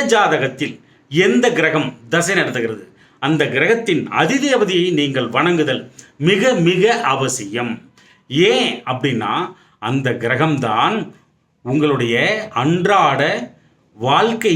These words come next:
சம்பவங்கள், என்ன நடக்கணும் இன்னைக்கு அப்படின்ற அளவுக்கு அந்த வாழ்க்கை சம்பவங்களை நிர்ணயம் செய்வது அந்த கிரகம்தான். உங்களுடைய அணுவணுவான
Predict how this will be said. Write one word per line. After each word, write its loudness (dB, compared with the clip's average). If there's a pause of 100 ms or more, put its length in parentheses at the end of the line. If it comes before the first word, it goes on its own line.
சம்பவங்கள், 0 (140)
என்ன -2
நடக்கணும் 0
இன்னைக்கு 0 (600)
அப்படின்ற 2
அளவுக்கு 0 (540)
அந்த 0
வாழ்க்கை 0 (160)
சம்பவங்களை 2 (220)
நிர்ணயம் 4
செய்வது 0 (720)
அந்த 2
கிரகம்தான். -2 (1120)
உங்களுடைய 4 (460)
அணுவணுவான 2